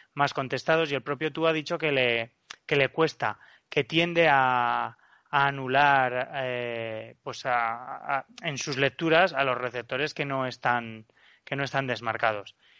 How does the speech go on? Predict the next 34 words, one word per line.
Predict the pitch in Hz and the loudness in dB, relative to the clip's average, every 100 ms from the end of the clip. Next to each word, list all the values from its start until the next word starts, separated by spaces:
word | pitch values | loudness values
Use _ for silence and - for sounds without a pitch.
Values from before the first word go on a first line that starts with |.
| _ _ _ | _ _ _
Se | - - 165 | -8 2 2
junta, | 147 180 175 160 180 | 2 -2 -6 2 2
se | - 156 | 2 -2
añade | 156 160 165 | -2 0 4
a | 165 | 4
eso | 175 - 185 185 _ _ _ _ | 2 0 -2 -4 _ _ _ _
que | 156 147 139 135 135 | 0 2 2 0 2
la | 131 | 2
línea | 135 151 151 147 | 2 2 2 2
ofensiva | 151 143 151 147 143 143 | 0 -10 -4 0 2 2
falla | - 180 180 170 175 175 _ _ _ _ | 2 2 4 2 0 -4 _ _ _ _
y, | 160 | 0
bueno, | 165 170 170 _ _ | 0 0 -4 _ _
pues | - - | -10 -10
eso | 147 165 | -6 -2
te | 165 | 0
lleva | 156 165 175 | 2 4 4
a | 156 156 | 2 -4
una | 156 | -4
serie | 151 147 | -6 -4
de | 143 | -4
circunstancias, | 139 127 127 156 151 135 | -6 -12 -6 -6 -4 -6
pero, | - 131 131 _ _ - - _ _ | -4 -4 -4 _ _ -18 -18 _ _
mm, | 185 180 170 _ - | -12 -12 -12 _ 2
peor | 165 202 208 | 6 6 4
que | 202 | 0
todo | 196 185 185 | 0 -2 -2
eso | 190 | -4
es | 190 | -4
el | 170 156 | -2 0
no | 156 | 0
ajustar, | 143 139 - 117 - | 0 -4 0 0 0
porque | 113 131 | -8 -6
igual | 123 135 160 | 0 2 2